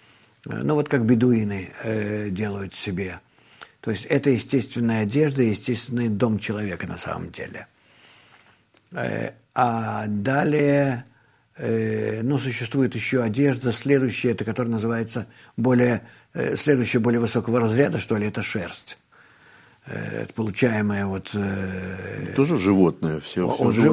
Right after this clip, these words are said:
Speaker 1: животных, да,
Speaker 2: происхождения.
Speaker 1: естественно, да, это животного происхождения. Да. От барашков.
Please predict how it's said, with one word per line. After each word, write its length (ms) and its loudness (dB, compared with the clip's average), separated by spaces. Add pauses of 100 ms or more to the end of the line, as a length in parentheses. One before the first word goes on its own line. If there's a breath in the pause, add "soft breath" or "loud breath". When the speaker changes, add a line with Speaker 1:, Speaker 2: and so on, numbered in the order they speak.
(180)
Speaker 1:
животных, 180 4
да, 60 2
Speaker 2:
происхождения. 340 6
Speaker 1:
естественно, 680 2
да, 300 -2
это 220 -6
животного 380 -4
происхождения. 760 -6 (440 soft breath)
Да. 260 -14 (520 soft breath)
От 200 -2
барашков. 640 -2